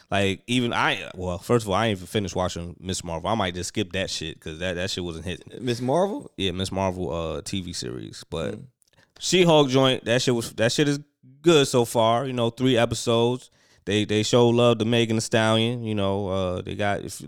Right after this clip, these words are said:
Speaker 1: lot of people saw the clip and having it on, uh, Instagram or TikTok of She-Hulk and Megan Thee Stallion twerking.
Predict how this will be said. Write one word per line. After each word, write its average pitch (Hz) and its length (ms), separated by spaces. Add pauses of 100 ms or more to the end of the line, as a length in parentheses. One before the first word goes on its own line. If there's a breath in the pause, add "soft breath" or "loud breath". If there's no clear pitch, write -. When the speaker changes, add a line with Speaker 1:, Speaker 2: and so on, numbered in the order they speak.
Speaker 1:
lot 110 160
of 110 60
people 110 180
saw 107 200
the 98 60
clip 107 380
and 92 220
having 98 260
it 95 120
on, 95 200
uh, 90 240
Instagram 95 540
or 82 200 (260)
TikTok 95 460
of 90 260 (340 loud breath)
She-Hulk 101 560
and 87 100
Megan 92 220
Thee 90 60
Stallion 92 360
twerking. 90 500